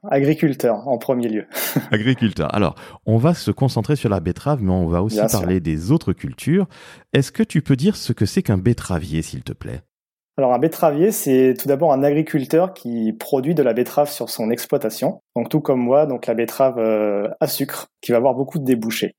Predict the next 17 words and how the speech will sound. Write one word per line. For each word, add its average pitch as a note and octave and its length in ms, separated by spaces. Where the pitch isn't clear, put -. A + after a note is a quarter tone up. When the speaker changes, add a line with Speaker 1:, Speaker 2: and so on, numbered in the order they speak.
Speaker 2:
D'accord. F#2 420
Alors, C#2+ 200
la G#2 120
betterave, F#2 540
pour D#2+ 180
moi, G2 260
c'est - 160
la C2+ 120
cantine, G#2 720
le F2+ 120
truc - 240
rouge F#2 460
qui - 220
est A#1 40
pas - 240
spécialement G2 680
bon. D2+ 360